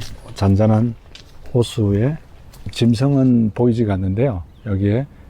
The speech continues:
가끔 블랙베어, 곰들도 나타나고요. 사슴들, 또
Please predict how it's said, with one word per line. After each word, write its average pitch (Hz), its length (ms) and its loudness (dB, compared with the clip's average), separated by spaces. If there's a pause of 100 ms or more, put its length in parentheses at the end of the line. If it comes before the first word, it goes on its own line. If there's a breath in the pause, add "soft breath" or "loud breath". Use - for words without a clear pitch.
(140)
가끔 113 440 0
블랙베어, 110 760 0
곰들도 110 540 2
나타나고요. 98 760 -2 (220)
사슴들, 110 760 -2 (520 loud breath)
또 101 120 -4